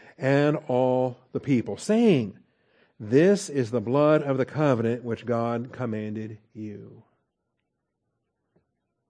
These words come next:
Jesus would say something very similar in the upper room when he gives communion. We'll touch upon that here in a moment. So,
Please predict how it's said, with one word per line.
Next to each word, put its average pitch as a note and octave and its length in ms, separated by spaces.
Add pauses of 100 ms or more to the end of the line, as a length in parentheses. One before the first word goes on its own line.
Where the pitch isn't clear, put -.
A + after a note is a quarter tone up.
(300)
Jesus B2 360
would A2 120
say A2+ 180
something A2+ 320
very A2+ 180
similar A2 400 (840)
in G#2+ 120
the A2 120
upper G#2+ 200
room A2+ 300
when G#2+ 100
he A2 60
gives G#2+ 260
communion. A2+ 560 (440)
We'll G#2+ 120
touch G#2+ 240
upon A2 280
that A2 180
here G#2+ 160
in G#2 60
a G#2 40
moment. G#2+ 340 (1900)
So, C3+ 500